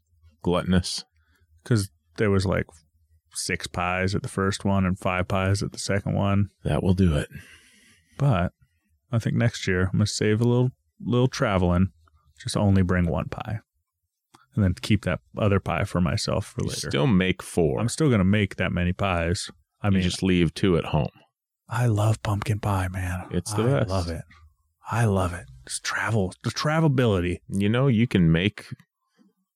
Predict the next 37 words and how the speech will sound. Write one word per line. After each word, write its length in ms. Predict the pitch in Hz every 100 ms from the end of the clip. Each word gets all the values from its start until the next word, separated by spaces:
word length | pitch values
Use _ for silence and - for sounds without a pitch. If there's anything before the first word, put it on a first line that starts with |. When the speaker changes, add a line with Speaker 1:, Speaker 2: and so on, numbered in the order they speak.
| _ _ -
Speaker 1:
uh, 120 | 98
you 180 | 92 104
can 160 | 131 95
buy 220 | 87 92
it 140 | 87
at 120 | 80 -
Costco 540 | 85 90 - 82 76
for, 160 | - 78
like, 220 | - - -
six 260 | - 85 -
bucks. 400 | - 55 - -
Speaker 2:
That's 260 | 127 -
what 120 | 185 180
I've 160 | 175
heard. 340 | 185 180 110 - - -
People 180 | - -
Speaker 1:
And 60 | 117
it's 120 | -
Speaker 2:
keep 80 | 139
Speaker 1:
good. 220 | 151 226
Speaker 2:
telling 220 | 90 170 131
me 100 | 101
that. 280 | 98 104 - _ _ -
Speaker 1:
And 220 | 90 - _
cheap. 440 | - 120 190 - - -
Speaker 2:
Yeah. 280 | 135 147 202 175
Speaker 1:
And 80 |
big. 460 | 92 98 113 73 73 -
Speaker 2:
You 140 | 131
know 80 | 147
what 100 | 156
else 220 | 160 160
I 80 | 160
can 180 | 156 156
buy 340 | 113 85 90 87
at, 200 | - -
uh, 340 | 82 85